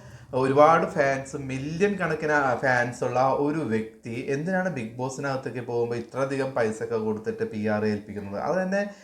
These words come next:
ശുദ്ധ മണ്ടത്തരം എന്നാണ് എനിക്ക് പറയുന്നത്. ഇപ്പൊ വിജയിച്ച് വന്ന ഒരാളുടെ വിജയം ഒന്നും അല്ലാതാക്കി തീർക്കുന്ന രീതിയിലാണ് ഇപ്പൊ ജിഷിൻ്റെയൊക്കെ ഇന്റർവ്യൂ വന്നിരിക്കുന്നത്.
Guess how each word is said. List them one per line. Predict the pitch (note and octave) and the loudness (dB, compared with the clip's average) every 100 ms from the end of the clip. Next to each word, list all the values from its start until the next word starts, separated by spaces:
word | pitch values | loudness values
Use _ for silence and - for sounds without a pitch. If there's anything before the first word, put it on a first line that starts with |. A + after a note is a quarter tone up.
| - _ - | -20 _ -8
ശുദ്ധ | C#3+ - | -6 0
മണ്ടത്തരം | F#3 D3+ A#2+ A#2 A#2 | 4 4 2 -2 -2
എന്നാണ് | A#2+ A2 | -2 -4
എനിക്ക് | G#2 G#2+ | -2 -2
പറയുന്നത്. | G#2+ F#2 G2+ E3 - - | -4 -4 -6 -8 -10 -18
ഇപ്പൊ | - G3+ | -4 0
വിജയിച്ച് | G#3 C#3 C3 E3 E3 | 2 0 -2 0 2
വന്ന | G3+ E3 | 2 2
ഒരാളുടെ | F3 D#3+ B2 A2+ A2 | 4 4 4 2 0
വിജയം | B2 A2+ G#2+ A#2+ A#2 | -4 -4 -4 -4 -4
ഒന്നും | A#2 D3 G3 | -6 -2 0
അല്ലാതാക്കി | D3 C3+ B2 A2+ | 2 4 2 0
തീർക്കുന്ന | A2 A#2 A2 A2+ | -4 -6 -6 -6
രീതിയിലാണ് | A2 G2+ G2+ A2 G#2 F#2+ G2+ | -6 -6 -6 -2 -2 -2 -6
ഇപ്പൊ | A2+ A#2+ | -4 -4
ജിഷിൻ്റെയൊക്കെ | G#2+ G#2+ - G#2+ F#2+ | -4 -6 -6 -8 -8
ഇന്റർവ്യൂ | A2+ G#2+ G#2+ G#2+ D3+ C#3+ | -6 -6 -4 -4 -4 -4
വന്നിരിക്കുന്നത്. | D3 D3+ C#3 F2+ F2+ | -2 -2 -2 -4 -8